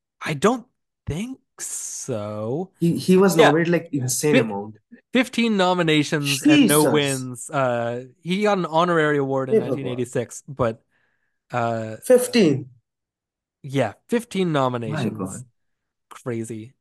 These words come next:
Speaker 1: Uh, nominated for Streetcar Named Desire, Death of a Salesman, Viva Zapata, The Rose Tattoo, Original Song for Unchained Melody, uh, The Rainmaker, Spartacus, Cleopatra, The Agony and the Ecstasy, Who's Afraid of Virginia Woolf,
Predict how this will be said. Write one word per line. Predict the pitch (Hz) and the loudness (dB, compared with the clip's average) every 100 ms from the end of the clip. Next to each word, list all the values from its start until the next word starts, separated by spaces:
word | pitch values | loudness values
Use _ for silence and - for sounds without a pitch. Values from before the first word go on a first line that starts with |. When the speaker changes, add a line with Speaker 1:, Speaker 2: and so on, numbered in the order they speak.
| - | -8
Speaker 1:
Uh, | 113 110 110 104 - _ - | -8 -8 -10 -14 -20 _ -10
nominated | 135 131 131 123 120 117 | -4 -2 -2 -4 -6 -10
for | 131 120 113 - _ _ _ _ | -8 -6 -6 -12 _ _ _ _
Streetcar | - - 247 220 | -16 -8 -4 0
Named | 196 165 | 0 0
Desire, | 135 127 127 | 0 0 -2
Death | 127 160 | 0 -2
of | 170 | -2
a | 156 | -4
Salesman, | 143 123 131 127 | -2 -2 -4 -6
Viva | 147 170 | -4 -2
Zapata, | 156 147 143 156 | -4 -2 -2 -2
The | 135 131 | -6 -4
Rose | 160 160 | -4 -4
Tattoo, | 160 139 143 131 131 | -6 -6 -6 -8 -6
Original | 147 202 196 175 | -4 -4 -4 -4
Song | 160 151 | -4 -4
for | 147 | -8
Unchained | 143 143 147 135 | -10 -6 -4 -4
Melody, | 131 123 123 120 - _ _ _ _ - | -4 -4 -6 -8 -12 _ _ _ _ -2
uh, | 131 117 117 131 | 2 2 0 -6
The | 143 | -4
Rainmaker, | 147 214 180 156 147 | 0 2 2 0 -4
Spartacus, | - - 165 156 151 | -4 2 2 2 -4
Cleopatra, | - - 220 170 147 - 143 | -10 -6 -4 0 -2 -2 -6
The | 147 | -6
Agony | 151 170 170 | -8 -6 -6
and | 147 | -4
the | |
Ecstasy, | 139 - 143 147 | -4 -6 -12 -8
Who's | - 214 | -4 -4
Afraid | 196 190 | -2 -2
of | 156 | -2
Virginia | 147 143 135 | -2 -4 -4
Woolf, | 123 117 | -6 -8